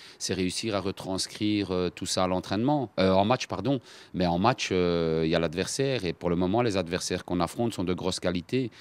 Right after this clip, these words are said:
que ça soit Lokeren, que ça soit le Standard demain, que ça soit Zulte la semaine prochaine. Donc, euh, on est dans une phase de reconstruction et on affronte des ténors, euh, des ténors de la série. Donc, c'est,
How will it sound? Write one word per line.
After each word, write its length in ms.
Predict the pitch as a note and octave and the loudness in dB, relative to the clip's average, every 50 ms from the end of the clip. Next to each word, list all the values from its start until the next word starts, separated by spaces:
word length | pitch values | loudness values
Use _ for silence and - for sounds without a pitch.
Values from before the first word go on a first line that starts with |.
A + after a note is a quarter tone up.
| - - - - | -20 -20 -14 -10
que 80 | - | -8
ça 140 | E2+ - F#2 E2 | -6 -4 -4 -4
soit 160 | - - E2+ | -2 0 0
Lokeren, 480 | F2 E2+ D#2 - F2+ E2 F#2+ A#2 A#2+ | 0 0 0 0 -2 0 0 0 0
que 100 | A2+ A2 | 0 -2
ça 120 | F2+ - F#2 | -2 -4 -4
soit 160 | - F#2 E2+ | -4 -4 -4
le 60 | F2 | -4
Standard 340 | - - F2 E2 E2+ D#2+ D#2 | -4 -4 -2 -2 -2 -2 -2
demain, 320 | D#2+ E2+ F2+ G#2 B2 C3 | -2 -2 0 0 0 -2
que 60 | A2+ - | -2 -4
ça 80 | G2 | -8
soit 180 | - - F#2 F2 | -8 -6 -6 -4
Zulte 240 | E2 F#2+ F#2+ - - | -4 -4 -6 -4 -6
la 80 | F2 | -6
semaine 180 | - - E2+ E2+ | -4 -4 -4 -4
prochaine. 460 | - - F#2 - - C#3 C#3+ C3 - - - - - - - - | -4 -4 -6 -4 -4 -4 -4 -4 -6 -8 -12 -18 -20 -20 -14 -4
Donc, 320 | - G2 G2+ G2+ F2+ - G#2 | 0 2 2 2 2 2 2
euh, 160 | F#2+ F#2 E2+ C2+ | 2 2 2 2
on 120 | F#2 F#2 | 2 2
est 60 | F#2+ | 2
dans 160 | F2 F2 G2 | 2 2 0
une 160 | F#2 F#2+ G2+ F#2 | 0 0 0 0
phase 240 | - - G#2+ G2+ | 2 2 2 2
de 80 | F2+ F#2+ | 2 0
reconstruction 880 | E2+ G2+ G2 - G#2+ G2 - - - F2+ - - A2+ A#2 C3+ D3+ F3+ - - - - - - _ | -2 -2 -2 -2 -4 -4 -4 -6 -8 -10 -6 -4 -2 2 2 2 0 0 -4 -16 -20 -20 -18 _
et 100 | - - | -2 0
on 120 | F#2+ F2+ F2+ | 2 2 2
affronte 480 | F2 - - - A#2 B2+ C3+ B2 - | 0 -2 -2 0 0 0 0 0 0
des 240 | G2 F#2 D#2 F2+ F2 | -2 0 0 0 -2
ténors, 520 | - - F#2+ F2 F#2 G2+ A2 A2+ A2 G2+ - | 0 0 -2 0 0 2 2 2 0 0 0
euh, 320 | F#2 F2 E2 E2 E2 D#2+ | -2 0 0 0 0 -2
des 260 | D2 C2+ C2+ C2+ F2 D#2+ | -2 -4 -6 -4 -4 -4
ténors 320 | - E2+ E2 F2+ F#2 F2+ | -2 -2 -2 0 0 0
de 80 | E2+ F2 | 0 0
la 120 | E2 E2+ | 0 0
série. 380 | - - A2+ G#2 G2 G2 G#2 F#2+ | -2 -2 -4 -4 -2 -2 -2 -2
Donc, 220 | F2+ F2+ F2 E2 | -2 -2 -4 -2
c'est, 160 | - F2+ E2+ | -2 -4 -4